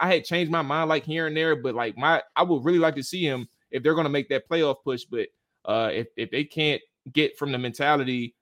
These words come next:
like, if they can't get him to kinda commit and, and trust himself and trust his leg again, which is,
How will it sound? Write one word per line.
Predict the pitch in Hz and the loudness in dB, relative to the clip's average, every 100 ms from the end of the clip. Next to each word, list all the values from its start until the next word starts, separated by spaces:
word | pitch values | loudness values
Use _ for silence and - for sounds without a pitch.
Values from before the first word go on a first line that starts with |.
| _ | _
like, | - 113 95 | -4 -2 -2
if | - | -2
they | 143 | 0
can't | 147 151 120 | 2 0 0
get | 147 135 | 0 0
him | 143 147 143 | -2 -2 -2
to | - 123 | -4 -2
kinda | 143 139 127 | 0 0 -2
commit | 131 113 147 127 | -6 0 0 0
and, | 120 | -4
and | - 113 | -8 -8
trust | - 151 - | -2 -4 -4
himself | 120 - 120 117 | -10 -4 -4 -4
and | 110 | -4
trust | 143 139 | -4 -2
his | 131 120 | -4 0
leg | 143 151 120 | 2 2 0
again, | 117 113 120 | -6 -8 -6
which | 135 | -6
is, | 123 - | -8 -10